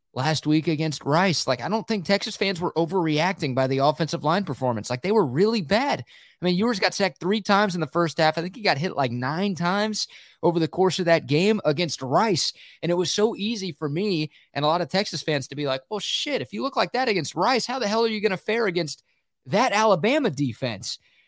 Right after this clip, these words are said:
And it was just a total night and day change from the big uglies up front. That was the most dominant offensive line performance I've seen from the University of Texas maybe in the last fifteen years, Trey. I mean, I'm serious. Like that, uh,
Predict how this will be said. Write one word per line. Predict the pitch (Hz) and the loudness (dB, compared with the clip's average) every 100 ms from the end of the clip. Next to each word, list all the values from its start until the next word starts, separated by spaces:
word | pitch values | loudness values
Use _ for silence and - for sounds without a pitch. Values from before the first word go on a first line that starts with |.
| _ | _
And | 165 175 175 | 0 2 4
it | 190 | 4
was | 175 196 - | 2 2 0
just | 202 - | 0 2
a | 202 | 2
total | - 196 214 208 | 2 2 4 4
night | 180 196 175 | 2 0 0
and | 190 | 0
day | 190 170 | 0 0
change | - 190 180 135 - - _ - | 0 0 2 0 -4 -14 _ -2
from | 165 | 0
the | 135 | 4
big | 165 156 | 4 6
uglies | 151 143 135 123 | 6 4 2 2
up | 127 - | 2 0
front. | 143 135 - _ - | -2 -2 -2 _ 2
That | 165 190 | 4 6
was | 208 143 - _ _ _ | 4 2 -6 _ _ _
the | 151 | 2
most | 165 147 - _ | 4 4 -2 _
dominant | - 156 180 190 160 _ _ _ _ _ - | 4 6 6 2 -2 _ _ _ _ _ 0
offensive | 160 160 165 160 | 0 2 -2 0
line | 147 151 | 2 2
performance | 139 127 143 139 135 | 0 -4 -2 0 0
I've | 135 | 0
seen | - 139 | -2 -6
from | 139 131 | -6 -4
the | |
University | 131 127 127 - 127 | -4 -4 -4 -4 -6
of | 117 | -4
Texas | 131 123 123 113 | -2 -4 -4 -8
maybe | 123 127 123 | -4 -2 -2
in | 117 | -4
the | |
last | 113 113 110 | -4 -6 -6
fifteen | 120 107 110 101 | -8 -8 -8 -10
years, | 92 92 | -12 -12
Trey. | - 98 90 _ _ - | -8 -8 -8 _ _ -6
I | |
mean, | 143 | -4
I'm | 135 | -2
serious. | 135 127 101 - | 0 -2 -2 -6
Like | 110 - | -8 -2
that, | 151 160 - - _ _ _ _ | 0 0 -2 -20 _ _ _ _
uh, | - 65 | -16 -10